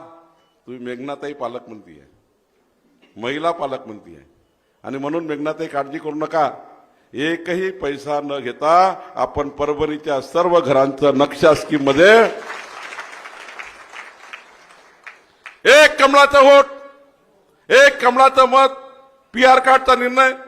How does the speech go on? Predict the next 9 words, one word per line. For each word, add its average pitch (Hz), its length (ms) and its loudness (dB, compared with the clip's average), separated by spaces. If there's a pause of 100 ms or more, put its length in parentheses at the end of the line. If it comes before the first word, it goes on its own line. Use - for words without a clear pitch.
(640)
एक 269 320 6
कमळाचं 254 480 2
मत 254 280 2
नक्षा 233 320 -2
योजनेचा 254 420 2
निर्णय, 254 420 2 (600)
एक 254 300 4
कमळाचं 233 440 2
मत 233 360 2